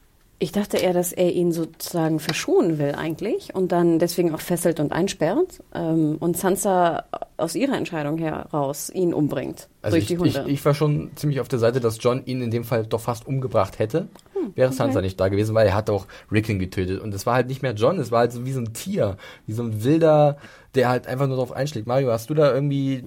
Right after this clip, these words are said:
Speaker 2: was drin gesehen oder ist dir das verkopft?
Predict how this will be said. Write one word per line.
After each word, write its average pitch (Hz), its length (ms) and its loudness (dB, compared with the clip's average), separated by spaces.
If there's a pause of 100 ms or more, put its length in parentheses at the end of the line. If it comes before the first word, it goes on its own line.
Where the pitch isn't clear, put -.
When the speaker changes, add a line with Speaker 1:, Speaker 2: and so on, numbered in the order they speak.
(120)
Speaker 2:
was - 180 0
drin 143 180 -2
gesehen 139 420 -2
oder 120 560 4 (160)
ist 107 160 -10
dir 120 60 -4
das 113 180 -2
verkopft? - 540 -8